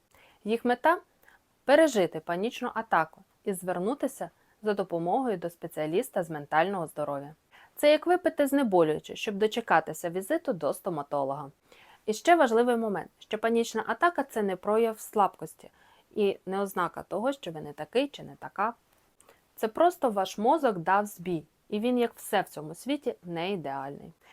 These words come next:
Щодо подальшої допомоги, то ефективні і доказові когнітивно-поведінкова терапія, фізична активність, регулярний сон і не перегорати на роботі.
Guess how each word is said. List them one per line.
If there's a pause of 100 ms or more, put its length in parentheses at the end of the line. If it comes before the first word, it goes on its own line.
(160)
Щодо
подальшої
допомоги,
то
ефективні
і
доказові (300)
когнітивно-поведінкова
терапія, (340)
фізична
активність, (200)
регулярний
сон (460)
і
не
перегорати (100)
на
роботі.